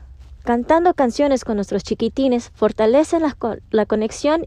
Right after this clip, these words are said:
y vínculo emocional. Como pueden ver, el canto tiene muchos beneficios para el desarrollo intelectual,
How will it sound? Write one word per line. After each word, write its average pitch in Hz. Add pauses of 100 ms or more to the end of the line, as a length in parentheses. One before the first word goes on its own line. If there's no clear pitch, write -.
y 294
vínculo 262
emocional. 214 (800)
Como 208
pueden 262
ver, 226
el 202
canto 214
tiene 196
muchos 254
beneficios 208
para 185
el 180
desarrollo 208
intelectual, 247